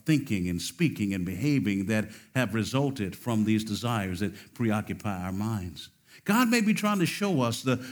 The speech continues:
people we're using or hurting through this conflict to satisfy our desires. God may be trying to show us the areas of our lives where you and I refuse to obey,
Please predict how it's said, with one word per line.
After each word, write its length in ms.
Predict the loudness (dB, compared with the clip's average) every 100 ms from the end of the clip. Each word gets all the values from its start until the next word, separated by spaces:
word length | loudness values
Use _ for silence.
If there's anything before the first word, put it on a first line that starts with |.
| -16
people 400 | 4 4 6 4
we're 180 | 4 4
using 640 | 4 6 6 4 4 2 0 0
or 180 | 0 0
hurting 800 | -2 2 4 4 2 2 0 0 -6 2
through 160 | 4
this 180 | 6 2
conflict 580 | 0 0 2 2 0 0
to 60 | -2
satisfy 560 | 0 0 0 0 0
our 160 | 2 0
desires. 500 | 0 2 2 2 2
God 240 | 0 2
may 160 | 2 2
be 140 | 0
trying 260 | 0 0 0
to 80 | 0
show 280 | 0 2
us 180 | 2 0 -6 -20 0
the 220 | 0 0
areas 340 | 0 2 2
of 120 | 2 2
our 120 | 2
lives 600 | 0 -2 -4 -8 -14 -18 _ _ _ _ _ _
where 180 | 2 4
you 340 | 6 4 4
and 160 | 4 4
I 440 | 4 4 4 2 0
refuse 960 | -2 -2 -2 2 4 4 2 0 -4 -12 _ _
to 180 | -4 -2
obey, 460 | 0 0 0 -2